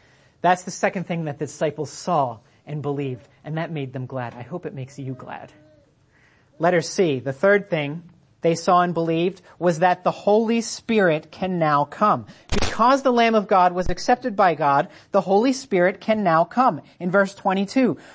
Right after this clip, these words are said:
when Jesus had said this, he breathed on them and said, "Receive the Holy Spirit." And here Jesus is giving them a picture. He's foreshadowing the day of Pentecost, which was a feast that was going to take place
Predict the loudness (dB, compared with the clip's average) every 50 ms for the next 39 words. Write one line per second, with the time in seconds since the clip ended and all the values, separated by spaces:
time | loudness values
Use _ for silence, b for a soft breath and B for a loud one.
0 | B _ 0 0 0 0 -2 0 0 0 0 0 -2 -2 -2 -4 -4 -2 -2 -2
1 | -2 0 -2 -4 -4 -4 -8 -8 -6 -6 -2 -2 -2 -2 -2 -2 -4 -4 -4 -6
2 | -8 -8 -8 -8 -8 -4 -4 -2 -2 -4 -6 B B B B -6 -6 -4 -4 -6
3 | -6 -6 -4 -2 -2 -2 -2 -2 -4 -8 -8 _ -4 -2 -2 -2 -4 -4 -6 -8
4 | -10 -14 -12 -10 -10 -10 -12 -14 -20 _ _ _ _ _ _ _ _ _ _ _
5 | _ _ _ _ _ b b b b b b b b b b b b -4 -4 0
6 | 2 4 4 4 2 0 -2 0 2 2 2 4 2 2 2 0 -6 b b b
7 | b 0 2 2 2 0 -2 -2 0 0 2 2 2 2 0 0 -2 -4 -2 -2
8 | -2 -2 -2 -6 -2 0 2 2 2 0 -2 b b b b b -2 -2 -2 -2
9 | -2 0 2 2 2 0 -2 0 2 4 4 4 2 2 0 0 -2 -4 b b
10 | b _ -10 -2 0 2 2 2 0 -4 -6 -4 -2 -2 -2 -2 -2 0 0 0
11 | -2 -4 -6 -12 -12 -8 -6 -6 -6 -6 -8 -6 -6 -4 -4 -4 -4 -6 -10 -10
12 | -8 -8 -6 -6 -6 -4 -6 -6 -6 -6 -6 -4 -4 -4 -4 -8 -14